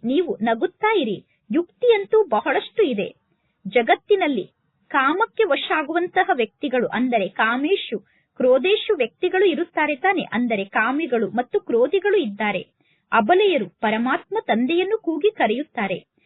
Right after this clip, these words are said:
ಇದು ಒಬ್ಬ ದ್ರೌಪದಿಯ ಮಾತಲ್ಲ, ನೀವೆಲ್ಲರೂ ದ್ರೌಪದಿಯರೇ ಆಗಿದ್ದೀರಾ. ಈಗ ಪರಮಾತ್ಮ ತಂದೆ ನಮ್ಮನ್ನು ರಕ್ಷಣೆ ಮಾಡುವುದಕ್ಕೋಸ್ಕರ ಬಂದಿದ್ದಾರೆ. ಅತ್ಯಾಚಾರದಿಂದ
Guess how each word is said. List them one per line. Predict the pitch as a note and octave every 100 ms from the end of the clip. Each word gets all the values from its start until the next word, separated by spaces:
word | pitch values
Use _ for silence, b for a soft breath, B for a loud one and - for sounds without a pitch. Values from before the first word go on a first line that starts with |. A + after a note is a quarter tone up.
| _ -
ಇದು | C4 G4
ಒಬ್ಬ | - A#3 G#3+ A4 D#4+
ದ್ರೌಪದಿಯ | C#4 F4 F#4 F4+ F#4+
ಮಾತಲ್ಲ, | D#4+ G#3 - G#3+ G3+ - G#3
ನೀವೆಲ್ಲರೂ | A#3+ A3+ F#3+ A3+ D4 B3+ F#3+
ದ್ರೌಪದಿಯರೇ | A#3 D#4 F#4 F#4+ F4+ F#4+ G#4
ಆಗಿದ್ದೀರಾ. | C#4 G#3+ A3 F#3+ G#3 F#3+ - _ _ _ _
ಈಗ | B3+ F#4 A4 A#4
ಪರಮಾತ್ಮ | A3+ G#3+ A#3 D4 - G#4
ತಂದೆ | - A#3 A#3+ F#3 - _ _ _ _ _
ನಮ್ಮನ್ನು | B3 C4+ F#4 A4 F#4+ A3 -
ರಕ್ಷಣೆ | A3 - - G#4+
ಮಾಡುವುದಕ್ಕೋಸ್ಕರ | A#4 D4 B3+ F4 G#4 - G4 - - A4
ಬಂದಿದ್ದಾರೆ. | D#4+ B3 B3+ G3 G3+ F#3+
ಅತ್ಯಾಚಾರದಿಂದ | - G#3+ - - D#4+ F#4 - B3 A#3 A#3+ B3